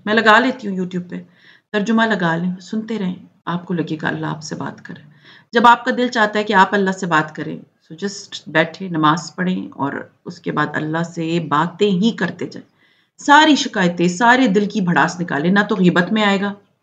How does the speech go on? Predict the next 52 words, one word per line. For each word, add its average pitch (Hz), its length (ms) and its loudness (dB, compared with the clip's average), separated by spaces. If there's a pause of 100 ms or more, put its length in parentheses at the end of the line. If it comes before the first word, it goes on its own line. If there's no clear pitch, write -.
(280)
ठीक 196 180 0
है 269 80 6
ना? 294 200 4 (320)
वो 202 100 10
जो 196 120 4
कहते 185 240 -2
हैं 240 40 2
ना, 240 60 6
आप 233 100 2
किसी 202 200 -4
को 196 80 0
अपनी 190 340 2
दि-, 175 160 0
दिल, 175 300 2
किसी 190 260 -4
की 190 120 -4
बात 165 220 4
बताएंगे 175 380 -4
तो 175 140 -4
वो 170 140 -2
गीबत 175 540 2
में 175 80 2
ही 143 60 2
आएगा 101 240 -6
ना। 117 100 -12 (380)
अल्लाह 202 260 6
के 226 80 -4
साथ 220 180 -2
तो 202 120 -2
आप 185 80 -4
गीबत 190 320 2
नहीं 247 100 0
कर 180 160 -2
रहे 165 100 -4
ना, 240 120 2
आप 196 220 2
तो 190 60 0
अल्लाह 175 200 0
को 180 100 -4
अपना 190 160 -4
दुख 180 260 -4
बता 175 260 -2
रहे - 140 -10
हो। - 60 -16 (480)
तो 175 200 0
अल्लाह 160 440 -2
से - 180 -12
अपनी - 320 -10
सारी 240 400 4
प्रॉब्लम्स - 420 -10
शेयर - 320 -16
करें, - 160 -20